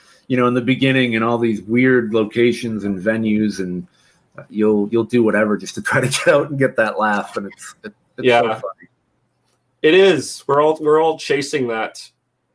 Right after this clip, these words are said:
Speaker 2: that one night in every, I don't know, <laughs> hundred shows where just everything goes right, and just your, your brain is just firing on all cylinders, and it feels like everything that comes out of your mouth is funny, and then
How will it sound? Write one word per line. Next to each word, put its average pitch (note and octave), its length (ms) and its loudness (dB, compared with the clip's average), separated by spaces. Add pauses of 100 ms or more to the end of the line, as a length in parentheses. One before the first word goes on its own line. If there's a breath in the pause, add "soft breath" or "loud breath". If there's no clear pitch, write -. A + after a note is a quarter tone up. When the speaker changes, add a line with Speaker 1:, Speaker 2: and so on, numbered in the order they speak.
(160)
Speaker 2:
that - 200 -6
one B2+ 260 2
night A#2+ 340 0
in G#2 220 -6
every, A2 360 -2
I A2 120 2
don't A2 140 -2
know, - 500 -6
<laughs> - 20 -20 (500 loud breath)
hundred C3+ 460 2
shows A2+ 580 0
where G2+ 140 -2
just A2 200 -6
everything C3 400 -2
goes A2 280 0
right, G#2+ 340 0 (500)
and A2+ 180 -4
just - 460 -6 (240)
your, A2+ 500 -2 (240)
your C#3+ 340 -8
brain B2+ 380 4
is A2 100 0
just A2+ 180 -6
firing A#2+ 460 4
on A2+ 100 2
all A2 180 2
cylinders, G#2+ 720 0
and G2 440 -4 (580)
it C3 100 -4
feels C3+ 220 2
like A#2+ 160 4
everything D3+ 340 2
that B2+ 100 0
comes C3 200 0
out B2+ 80 4
of B2 40 4
your B2 100 6
mouth A#2 260 2
is G#2 120 -6
funny, G#2+ 340 0
and G2+ 160 -4
then G2+ 300 -4